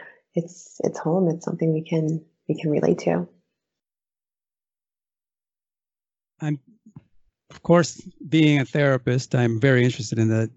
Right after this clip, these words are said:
Speaker 2: type of treatment you received. And a lot of people don't know this, but I specialize in treating, or one of my specialties is treating eating disorders and also,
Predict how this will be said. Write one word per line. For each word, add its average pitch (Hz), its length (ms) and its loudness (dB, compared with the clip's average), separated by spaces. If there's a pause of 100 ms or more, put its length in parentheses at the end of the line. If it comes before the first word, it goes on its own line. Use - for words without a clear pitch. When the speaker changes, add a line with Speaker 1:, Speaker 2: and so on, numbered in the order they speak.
Speaker 2:
type 127 200 0
of 123 80 -4
treatment 123 340 4
you - 80 -2
received. 120 640 0 (100)
And 123 260 2
a 127 60 2
lot 147 120 6
of 151 80 0
people 165 180 2
don't 139 180 -2
know 151 140 4
this, 135 180 -2
but 131 180 -6
I 135 120 -2
specialize 139 560 -2
in 123 80 -4
treating, 123 640 -4 (360)
or 123 80 0
one 143 160 6
of 139 60 4
my 120 120 0
specialties 117 640 -6
is 117 300 -8 (200)
treating 139 400 2 (340)
eating 147 240 6
disorders 135 560 2
and 139 460 -2
also, 131 640 -4